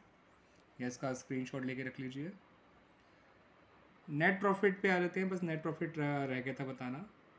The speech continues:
तो gross profit से निकाल रहे हैं तो मैंने कहा था कैसा भी expense हो minus कर दीजिए, Direct expense हो चाहे indirect, sorry direct तो नहीं करते कहते, Operating expense हो या नॉन ऑपरेटिंग expense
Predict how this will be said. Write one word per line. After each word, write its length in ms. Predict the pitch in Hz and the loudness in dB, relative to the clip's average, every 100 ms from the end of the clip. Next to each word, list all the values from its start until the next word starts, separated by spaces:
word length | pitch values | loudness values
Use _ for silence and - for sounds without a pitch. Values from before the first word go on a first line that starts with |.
| - | -8
तो 80 | 127 | -2
gross 280 | 135 151 | 2 2
profit 280 | 151 160 160 | 2 0 0
से 120 | 156 | 0
निकाल 300 | 156 156 151 | -2 0 0
रहे 120 | 151 151 | 0 -2
हैं 120 | 151 | -2
तो 420 | 156 156 160 165 139 | -2 -2 -2 -4 -6
मैंने 160 | 135 | -4
कहा 120 | 139 | -4
था 100 | 139 143 | -6 -4
कैसा 260 | 135 131 147 | -4 -4 -2
भी 120 | 143 | 0
expense 420 | 143 - 143 135 - | -2 -2 -6 -4 -4
हो 160 | 156 160 - | -6 -6 -8
minus 320 | 123 117 127 | -4 -4 -6
कर 140 | - 131 | -6 -8
दीजिए, 340 | 131 135 143 160 - 123 | -6 -4 -4 -6 -12 -10
Direct 300 | 120 123 127 | -6 -4 -6
expense 380 | 131 - 135 135 | -8 -8 -8 -8
हो 40 | |
चाहे 180 | 135 127 | -6 -6
indirect, 300 | 120 120 117 | -6 -8 -8
sorry 240 | 131 110 101 - - 117 117 | -6 -6 -8 -20 -20 -16 -8
direct 300 | 117 120 - | -4 -4 -4
तो 60 | |
नहीं 180 | 131 139 | -2 -2
करते 220 | 131 113 127 | -4 -8 -10
कहते, 360 | 110 110 143 214 - - - - - - - - | -10 -10 -10 -12 -18 -20 -20 -20 -20 -20 -20 -8
Operating 380 | 135 123 147 160 | -4 2 4 4
expense 420 | 160 151 160 156 | 4 2 -2 -2
हो 60 | 160 | -2
या 60 | 151 | 0
नॉन 200 | 139 139 | 0 -2
ऑपरेटिंग 340 | 135 139 143 | -2 -2 -2
expense 540 | 135 - 143 143 - | -4 -6 -6 -6 -10